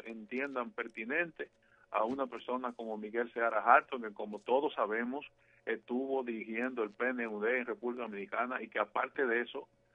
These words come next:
ha dado conferencias en diferentes universidades del mundo y que viene precedido de toda una formación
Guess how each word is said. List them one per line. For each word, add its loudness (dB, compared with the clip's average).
ha 8
dado 8
conferencias 0
en -4
diferentes -4
universidades -2
del -10
mundo -4
y -4
que 2
viene 2
precedido -2
de -4
toda 2
una 0
formación -4